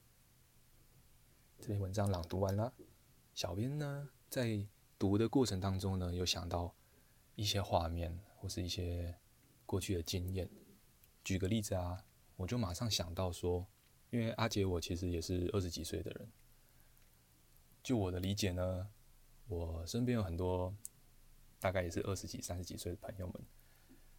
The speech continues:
大家都常常会把手机或者是电-，一些电子产品就随手放，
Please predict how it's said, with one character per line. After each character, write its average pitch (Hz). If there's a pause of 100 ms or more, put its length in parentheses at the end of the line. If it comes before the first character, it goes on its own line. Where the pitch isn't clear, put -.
(120)
大 87
家 82
都 82 (760)
常 87
常 90
会 95
把 - (520)
手 -
机 92 (880)
或 95
者 95
是 95
电-， 110
一 107
些 104
电 110
子 -
产 87
品 - (840)
就 -
随 87
手 -
放， 92